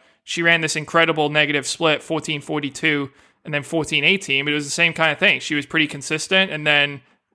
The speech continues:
had it pick up a little bit towards the end, and then she closed really hard in the sixty-three to get the record. So phenomenal, but it also shows if you put these terrific athletes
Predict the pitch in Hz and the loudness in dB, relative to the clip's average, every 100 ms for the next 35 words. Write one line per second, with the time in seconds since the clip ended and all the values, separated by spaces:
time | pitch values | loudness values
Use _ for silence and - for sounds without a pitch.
0 | - 165 160 151 - 156 160 156 156 147 | -4 2 4 2 -2 0 2 2 0 -2
1 | 147 151 147 - 151 147 147 143 160 165 | 0 2 0 0 -4 -2 2 2 2 2
2 | 143 - - 156 151 147 139 139 147 151 | -2 -4 -2 0 0 -2 -2 0 2 4
3 | 143 135 - 147 147 135 147 143 135 143 | 2 -4 -8 -8 -10 -6 -2 -2 -2 -4
4 | 127 135 156 - - - 165 143 - - | -4 0 0 0 -10 -4 -2 -2 -4 -18
5 | - _ _ _ - 175 202 240 185 165 | -20 _ _ _ -2 4 6 6 6 6
6 | 170 170 190 190 160 - 190 175 156 160 | 6 6 4 4 2 4 6 6 4 -2
7 | 175 160 190 202 175 165 - 160 175 175 | -4 0 2 2 0 -2 -4 0 0 2
8 | 156 160 156 - 180 185 - | 2 2 2 2 0 0 -4